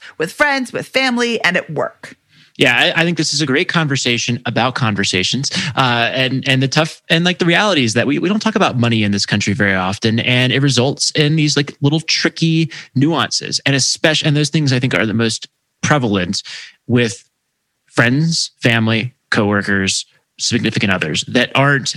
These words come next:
Speaker 2: as, um, obsessed healthfully with money as you might be listening here to the Bigger Pockets Money Podcast, and Mindy and I might be.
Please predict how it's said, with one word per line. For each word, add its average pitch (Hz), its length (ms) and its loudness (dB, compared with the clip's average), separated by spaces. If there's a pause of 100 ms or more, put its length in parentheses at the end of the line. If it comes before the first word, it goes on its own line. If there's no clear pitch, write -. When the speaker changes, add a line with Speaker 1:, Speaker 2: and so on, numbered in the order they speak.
Speaker 2:
as, 110 460 0 (120)
um, 101 400 -2 (300)
obsessed - 540 -2 (160)
healthfully 98 680 -4 (140)
with 120 160 -2
money 107 260 2
as 127 260 0
you 190 80 2
might 113 200 0
be 98 280 0 (200)
listening 113 320 0
here 104 180 0
to - 80 -6
the 101 60 -4
Bigger - 180 0
Pockets 120 260 0
Money 180 140 2
Podcast, 101 580 -2
and 113 160 0
Mindy 147 220 2
and 113 80 0
I 104 100 0
might 104 240 0
be. 151 200 -2